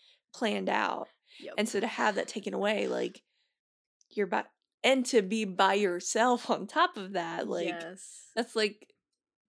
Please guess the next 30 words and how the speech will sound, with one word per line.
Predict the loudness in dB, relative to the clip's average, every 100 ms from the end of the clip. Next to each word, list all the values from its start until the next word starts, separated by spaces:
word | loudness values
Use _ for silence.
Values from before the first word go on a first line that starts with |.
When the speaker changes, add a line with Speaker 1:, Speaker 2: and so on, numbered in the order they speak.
| _
Speaker 1:
the | -2
worst | 2 2 2 0 -4
of | -6
the | -4
worst. | 0 0 -2 -6 -12 -16 -8 -2
Um, | 0 0 -2 -6 -8
Speaker 2:
Uh-huh. | -2
Speaker 1:
but | 0
I |
think | 0 -2 0
as | 0 0
it | -2
went | -4 0
on, | 2 2 0 -2 -4 -8 -14 _ _ _ _ _
um, | -2 0 0 -2 -4 -8 -12 -16 _ _ -4
the | -4
people | -2 -6 -2 -2
who | 0
have | -4 -4
been | -6 -4
able | -4 -4 -4
to | -6
kind | -8 -8 -6
of, | -6 -8 -10 -18 _ _ _ _ _ _ _ _ _ -2
you | 0
know, | 0 0 -4 -8 _ _ _ _ _ _ _ _ _ _ _
survive | -2 0 2 2 2 2 0
it | 0 -2
relatively | 0 0 0 -2 -8 -6 -4 -2 -4 -6 _ _ _ _ _ _ _ _ _
intact | -2 0 0 -2 -2 -4 -4